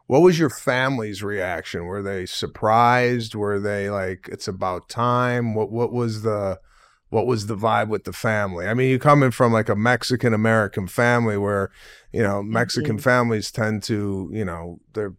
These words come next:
Speaker 1: they're all about kids and, and having
Speaker 2: Right.
Speaker 1: large families. So what was the reaction? <laughs> Was it
Speaker 2: Everyone, uh, was very happy, um,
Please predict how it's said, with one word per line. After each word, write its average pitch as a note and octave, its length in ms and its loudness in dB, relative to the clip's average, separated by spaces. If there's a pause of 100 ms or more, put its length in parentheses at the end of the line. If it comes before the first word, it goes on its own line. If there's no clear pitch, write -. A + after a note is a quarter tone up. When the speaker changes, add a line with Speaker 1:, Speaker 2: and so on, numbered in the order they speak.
(160)
Speaker 1:
they're A2+ 160 2
all A2 160 2
about G#2 360 -2
kids A2 520 -2
and, F#2+ 320 -8
and F#2 420 -8
having G#2 280 -4
Speaker 2:
Right. E3 80 2
Speaker 1:
large E3+ 260 2
families. G2+ 580 -6
So F#2 420 -6 (1300)
what B2 160 0
was A#2 160 -2
the A2+ 80 -4
reaction? G#2+ 600 -2
<laughs> - 40 -10
Was A#2+ 160 -6
it F#2+ 180 -10 (1400)
Speaker 2:
Everyone, B3 760 8
uh, F#3+ 600 4
was F3 180 2
very F3+ 460 8
happy, D#3+ 540 2 (100)
um, D#3+ 440 -2